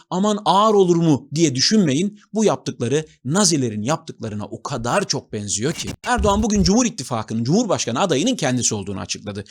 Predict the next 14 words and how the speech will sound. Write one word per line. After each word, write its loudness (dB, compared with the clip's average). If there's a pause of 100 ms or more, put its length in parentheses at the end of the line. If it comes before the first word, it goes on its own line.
(140)
Ve 4
rakip 0
olarak 0
da -6
Kemal 0
Kılıçdaroğlu'nu -2
görmek 2
istediğini -2
söyledi. -4
Ama 4
Millet 2
İttifakı'nın -2
Cumhurbaşkanı 0
adayını 2